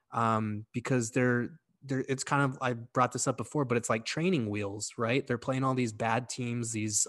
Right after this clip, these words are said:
under five hundred teams, and they're getting practice at closing out games against inferior competition, which is a great way to break in a young team to some of these situations that they might see in the playoffs. You know, Chris Paul's been there before,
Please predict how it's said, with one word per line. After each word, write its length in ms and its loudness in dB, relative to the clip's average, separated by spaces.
under 240 0
five 280 -2
hundred 280 -2
teams, 480 -2
and 120 0
they're 80 2
getting 280 0
practice 520 0
at 120 -8
closing 400 0
out 260 0
games 440 0
against 420 -4
inferior 420 -2
competition, 800 -4
which 600 -2
is 220 -2
a 80 0
great 500 0
way 200 2
to 100 2
break 420 2
in 220 2
a 40 2
young 360 0
team 380 -4
to 140 -6
some 220 -4
of 60 -4
these 160 0
situations 580 -2
that 140 -2
they 100 -2
might 300 0
see 200 -2
in 100 2
the 40 -2
playoffs. 500 -4
You 60 -6
know, 80 -2
Chris 240 -2
Paul's 300 4
been 160 2
there 140 2
before, 460 -4